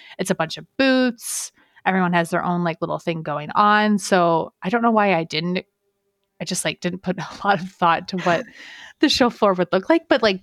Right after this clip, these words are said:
Speaker 1: BlizzCon really wowed me, even as someone who works in the industry, um, just seeing, like, all of the fans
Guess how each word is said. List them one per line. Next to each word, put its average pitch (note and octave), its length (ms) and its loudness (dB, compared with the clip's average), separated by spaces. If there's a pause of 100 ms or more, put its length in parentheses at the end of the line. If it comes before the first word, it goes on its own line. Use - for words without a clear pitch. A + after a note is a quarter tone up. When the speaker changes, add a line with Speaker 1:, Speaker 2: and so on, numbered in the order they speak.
Speaker 1:
BlizzCon A3 520 2
really G#3 200 2
wowed F3 600 2
me, E3+ 460 -4
even G#3 220 2
as G3 120 2
someone F#3+ 200 0
who F#3 80 0
works E3+ 280 -2
in F3 60 -4
the E3 140 -2
industry, E3 720 -2 (400)
um, D#3+ 560 0 (160)
just - 220 -4
seeing, G#3 240 0
like, F3+ 260 -2 (240)
all G3+ 180 0
of A3 140 -2
the G3 80 -2
fans F3+ 840 -2